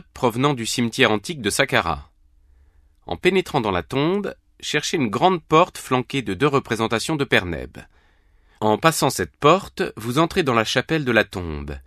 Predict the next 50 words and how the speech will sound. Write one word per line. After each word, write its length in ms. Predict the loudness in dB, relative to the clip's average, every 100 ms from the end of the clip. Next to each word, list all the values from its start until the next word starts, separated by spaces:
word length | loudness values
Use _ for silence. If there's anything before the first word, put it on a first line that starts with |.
| _
tout 140 | -6
comme 240 | 0 2 2
ont 80 |
dû 120 | 0 -2
le 80 |
faire 260 | 0 0 0
les 100 | 2
membres 300 | 4 4 2
de 80 | 0
la 100 | 0
famille 280 | 0 0 0
de 100 | 0
Père 200 | 0 0
Neb. 340 | -4 -6 -14 -20 _ _ _ _ _ _ _
La 80 | -4
sépulture 500 | -4 -4 -4 -2 0
elle-même 280 | 2 0 -2
se 80 | -6
trouvait 300 | -4 0 0
sous 160 | -2
terre 340 | -2 0 0 -2
et 40 |
n'était 240 | -2 -4
plus 280 | -6 -8 -4
accessible 480 | -4 -4 -6 -4 -6
après 160 | -4 -6
les 80 |
funérailles. 640 | -4 -8 -6 -6 -6 -14 -20 _ _ _ _ _ _ _ _ _
Mais 60 | -4
cette 200 | -4 -4
structure 460 | -10 -12 -4 -4
visible 480 | -4 -6 -4 -4 -4
constitue 460 | -4 -6 -8 -8 -2
le 120 | -2
lieu 220 | 2 2
où 100 | 2
la 100 | -2
famille 420 | 0 -2 0 0
et 40 | -2
les 100 | -4
prêtres 500 | 0 0 0 -6 -20 _ _ _ -2
venaient 180 | 0 0
prier 340 | -2 -2 -2
pour 140 | 0
le 80 | -2
défunt 320 | 0 0 0
et 80 | -2
faire 180 | 0 -2
des 140 | -2
offrandes. 560 | -4 -6 -6 -6 -8